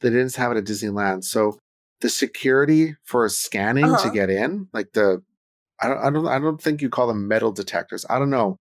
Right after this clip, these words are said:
Speaker 1: But you, you just walk through it and it scans your body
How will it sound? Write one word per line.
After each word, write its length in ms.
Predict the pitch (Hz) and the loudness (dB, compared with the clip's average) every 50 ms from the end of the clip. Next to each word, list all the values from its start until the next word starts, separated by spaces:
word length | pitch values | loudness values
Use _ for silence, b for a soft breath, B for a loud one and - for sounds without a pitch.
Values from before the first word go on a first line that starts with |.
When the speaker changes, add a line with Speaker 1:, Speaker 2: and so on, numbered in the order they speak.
| _ _ _ _ _ - | _ _ _ _ _ -2
Speaker 1:
But 80 | 123 131 | 0 2
you, 180 | 131 131 131 - - 127 | 2 2 0 -2 -4 -2
you 180 | 123 131 135 | 0 2 2
just 200 | 139 180 170 - | 4 2 0 2
walk 260 | 131 127 123 123 - | 2 2 2 0 -2
through 300 | - - - - 120 123 | -8 -10 -4 0 2 2
it 80 | 143 147 | 2 2
and 140 | - 117 120 | 0 -4 -4
it 140 | 110 98 - | -4 -4 -6
scans 640 | - - - - - 127 120 123 135 147 151 131 | -6 -6 -6 -4 -2 0 0 2 2 2 2 2
your 100 | 123 110 98 | 0 0 0
body 600 | 90 92 82 90 98 113 131 151 180 196 202 | 0 0 0 2 2 0 0 0 -2 -2 -4